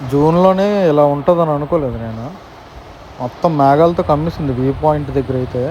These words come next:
ఇది వ్యూ పాయింట్ ఇది, అనంతగిరి వ్యూ పాయింట్ ఇది. చూడండి మేఘాల్లో అసలు కొండే కనిపించట్లేదు.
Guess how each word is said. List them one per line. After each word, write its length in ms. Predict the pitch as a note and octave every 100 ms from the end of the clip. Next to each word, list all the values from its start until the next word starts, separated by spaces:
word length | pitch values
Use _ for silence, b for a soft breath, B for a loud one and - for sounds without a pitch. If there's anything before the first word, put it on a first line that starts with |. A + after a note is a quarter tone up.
| G3
ఇది 100 | C#3 C3
వ్యూ 120 | C#3+ D3+ E3+
పాయింట్ 260 | D3+ B2+ A#2
ఇది, 160 | B2+ F#3+ A#3+ - - - - - - - - - - - - - - - - - - - - - - - - B2+
అనంతగిరి 440 | C#3+ D3 D#3 E3+ E3 C#3+
వ్యూ 120 | C#3+ C#3
పాయింట్ 240 | D3 B2+ A#2
ఇది. 160 | A2+ A2+ - - - - - - -
చూడండి 240 | - E3+ F3
మేఘాల్లో 420 | C#3+ D3 E3+ E3+ E3
అసలు 140 | C#3 C#3
కొండే 220 | C3+ C#3+ F#3
కనిపించట్లేదు. 640 | F3 E3 D#3 - - C3